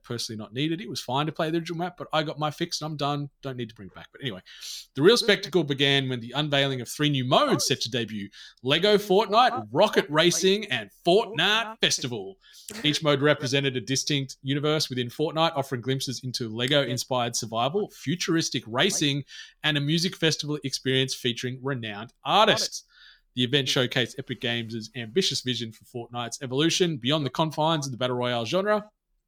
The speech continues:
and emphasized a seamless transition between diverse gaming experiences, highlighting the player's adaptability and versatility. Despite the lack of teasers for the upcoming Chapter Five storyline, the focus on these new modes underscored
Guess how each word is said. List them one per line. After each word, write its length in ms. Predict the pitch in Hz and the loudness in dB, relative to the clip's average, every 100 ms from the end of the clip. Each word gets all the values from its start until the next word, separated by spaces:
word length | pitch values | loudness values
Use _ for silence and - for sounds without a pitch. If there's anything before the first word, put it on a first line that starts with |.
| _ - | _ -10
and 60 | |
emphasized 560 | 131 120 - 123 120 - | -8 -4 -2 -2 -2 -6
a 20 | |
seamless 460 | - 156 165 139 - | -2 0 2 0 -2
transition 480 | 131 117 120 123 | -4 -2 -2 -4
between 420 | 110 - 123 113 107 | -6 -8 -6 -8 -12
diverse 460 | 117 107 139 147 - | -12 -4 -2 -2 -2
gaming 360 | 123 117 120 | -4 -4 -8
experiences, 680 | 113 - 156 170 160 175 151 - - - _ - | -10 -4 0 0 0 0 -2 -6 -20 -20 _ 2
highlighting 380 | 185 175 139 | 6 6 4
the 80 | 127 | 0
player's 340 | - 127 120 - | -2 -2 -2 -6
adaptability 760 | 113 120 - 110 107 101 135 - - | -8 -8 -8 -12 -10 -10 -12 -14 -20
and 180 | 98 95 | -20 -18
versatility. 600 | 92 98 - - 277 254 - _ - - - - _ | -16 -14 -12 -8 -6 -8 -12 _ -20 -20 -20 -20 _
Despite 400 | - - 175 180 | -6 2 4 4
the 80 | 160 | 2
lack 340 | 139 143 - | 2 0 -2
of 140 | 127 - | -12 -2
teasers 400 | 190 185 196 190 | -2 0 -2 -4
for 80 | 135 | -2
the 100 | 127 | -4
upcoming 380 | 123 131 117 | -4 -6 -6
Chapter 300 | - 120 - | -6 -8 -10
Five 240 | - 117 104 | -8 -6 -4
storyline, 600 | - 151 165 170 175 151 | -2 0 2 2 2 0
the 60 | |
focus 460 | 135 151 151 143 - | -2 0 0 0 -2
on 180 | 170 208 | 0 2
these 260 | 185 147 143 | 4 4 2
new 160 | 139 | -2
modes 340 | 127 131 139 139 | 0 2 2 2
underscored 520 | 147 151 - 156 143 | -2 -2 0 2 2